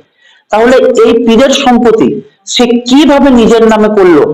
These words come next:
তা নিয়ে কিন্তু একটা প্রশ্ন থেকে যাচ্ছে। এবং এই মোহনলাল কিভাবে, একটা সময় ছিল, মানে, আমরাই দেখেছি যে সে লেবারের কাজ করত, ট্রাক্টরে লেবারের কাজ পর্যন্ত সে করেছে।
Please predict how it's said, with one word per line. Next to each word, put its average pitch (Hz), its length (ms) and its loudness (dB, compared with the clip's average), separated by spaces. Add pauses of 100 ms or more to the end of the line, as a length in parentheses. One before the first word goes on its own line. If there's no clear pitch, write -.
(360)
তা 208 160 -2
নিয়ে 233 160 0
কিন্তু 226 260 0
একটা 226 180 -2
প্রশ্ন 214 420 -2
থেকে 226 260 0
যাচ্ছে। 233 260 0
এবং 240 360 2
এই 254 160 2
মোহনলাল 226 560 2 (600)
কিভাবে, 254 520 0 (920)
একটা 233 400 -4
সময় 262 360 0
ছিল, 240 200 0 (540)
মানে, 214 180 0
আমরাই 247 340 0
দেখেছি 226 420 0 (440)
যে 220 120 0
সে 240 320 0 (960)
লেবারের 285 540 0
কাজ 226 240 -2
করত, - 260 -4 (540)
ট্রাক্টরে 254 460 0
লেবারের 233 360 0
কাজ 208 160 -2 (100)
পর্যন্ত 208 320 0
সে 202 180 0
করেছে। 156 340 0